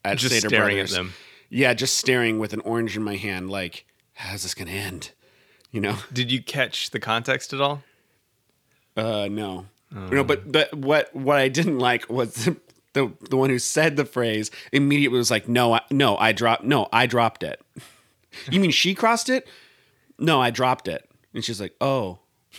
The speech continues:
Speaker 1: I was like, <laughs> I was like, <laughs> like, "You're, you're a better person than me."
Speaker 2: It's funny. My dad,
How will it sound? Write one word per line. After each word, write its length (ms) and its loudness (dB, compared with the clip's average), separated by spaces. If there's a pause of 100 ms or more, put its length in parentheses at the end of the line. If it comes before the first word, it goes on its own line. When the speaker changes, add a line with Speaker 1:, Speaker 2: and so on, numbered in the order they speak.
(100)
Speaker 1:
I 60 -6
was 80 -2
like, 180 2
<laughs> 840 2 (720)
I 40 -8 (100)
was 40 -12
like, 300 -2 (880)
<laughs> 720 -2 (720)
like, 160 -2
"You're, 280 4
you're 200 2
a 40 2
better 240 4
person 340 0
than 180 -4
me." 200 -10 (840)
Speaker 2:
It's 240 -16
funny. 160 -4
My 140 0
dad, 540 -2